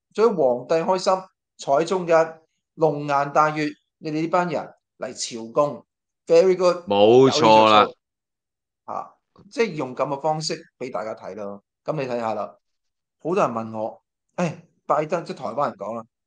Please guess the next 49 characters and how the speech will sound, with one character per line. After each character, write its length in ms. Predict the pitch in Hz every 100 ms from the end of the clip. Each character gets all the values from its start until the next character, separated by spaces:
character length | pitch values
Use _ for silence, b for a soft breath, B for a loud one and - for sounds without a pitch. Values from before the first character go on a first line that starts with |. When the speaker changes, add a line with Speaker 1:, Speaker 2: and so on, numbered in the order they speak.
| _ _
Speaker 1:
拜 280 | 165 170
登 280 | 175 202 202
當 220 | 190 185
選 240 | 185 131 139
呢， 180 | 165 165
對 180 | 151 127
中 220 | 170 165
國 220 | 147 - - _ _ _
不 80 | 202
利 200 | 156 123
一 60 | 139
啲 280 | 165 165
啊， 160 | 170 170 _ _ _
定 140 | - 147
話 200 | 135 127
川 360 | - - 202
普 180 | 185 147
當 240 | 143 165 165
選 300 | 143 139 151
對 100 | 131
於 140 | 135 151
中 180 | 175
國 100 | 151 127
不 100 | 135
利 140 | 117
一 40 |
啲？ 300 | 117 123 107 -
我 160 | 156
都 80 | 190
費 140 | 165
事 140 | 131 120
答 160 | -
呢 60 | 123
啲 160 | 143 135
問 120 | 104
題， 260 | 101 - - _ _ -
係 100 | 120
咪？ 240 | 147 - _ _ _ -
你 60 |
睇 20 | 156
吓 80 | 143
呢 80 |
啲 200 | 143 165
陣 200 | 156 113
容 140 | 110 101
你 60 | 110
就 60 |
知 260 | 107 120 113
啦。 100 | 113